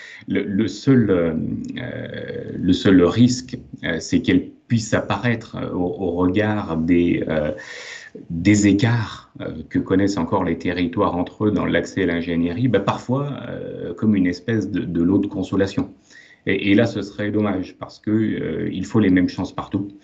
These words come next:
Euh, il faut développer, euh, ces nouveaux modes d'agir et de décider. Et il faut un vrai accès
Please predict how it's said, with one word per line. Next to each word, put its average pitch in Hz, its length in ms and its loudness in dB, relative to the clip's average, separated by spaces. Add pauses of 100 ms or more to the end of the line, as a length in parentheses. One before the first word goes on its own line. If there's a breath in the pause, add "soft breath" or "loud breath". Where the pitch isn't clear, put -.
(300 loud breath)
Euh, 80 220 0
il 87 120 0
faut 107 140 4
développer, 92 440 4 (320)
euh, - 280 -6
ces - 220 2
nouveaux 90 260 6
modes 87 260 2
d'agir 98 600 0
et 107 160 4
de 98 100 4
décider. 90 560 0 (260 loud breath)
Et 98 100 2
il 92 120 6
faut 123 220 2
un 92 80 2
vrai 104 300 0
accès - 760 -6